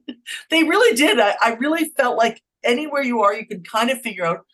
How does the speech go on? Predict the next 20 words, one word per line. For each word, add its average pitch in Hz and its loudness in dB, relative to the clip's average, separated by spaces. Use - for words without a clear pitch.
And 233 0
now, 226 0
does 233 -10
that 269 -2
mean 285 -12
that 233 -6
funny 233 -6
people 233 -8
tend 214 -8
to, 208 -6
you 220 -8
know, 196 0
humorous 226 0
personalities 208 0
tend 196 -2
to 190 -10
be 175 -10
attracted 175 -4
to 277 -10
sitcom? 269 -2